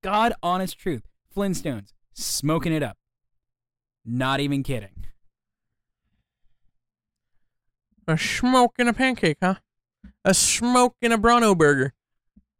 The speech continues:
Speaker 1: do you smoke a pancake?
Speaker 2: I don't know. Haven't you seen Austin Powers? Probably not, 'cause you're dumb.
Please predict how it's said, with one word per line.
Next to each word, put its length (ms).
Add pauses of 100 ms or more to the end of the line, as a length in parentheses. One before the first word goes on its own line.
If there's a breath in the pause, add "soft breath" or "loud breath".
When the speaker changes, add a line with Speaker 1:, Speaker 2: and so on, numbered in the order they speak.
(100)
Speaker 1:
do 60
you 80
smoke 340
a 40
pancake? 600 (140)
Speaker 2:
I 140
don't 140
know. 240 (320)
Haven't 240
you 60
seen 140
Austin 260
Powers? 340
Probably 240
not, 260
'cause 100
you're 160 (240)
dumb. 360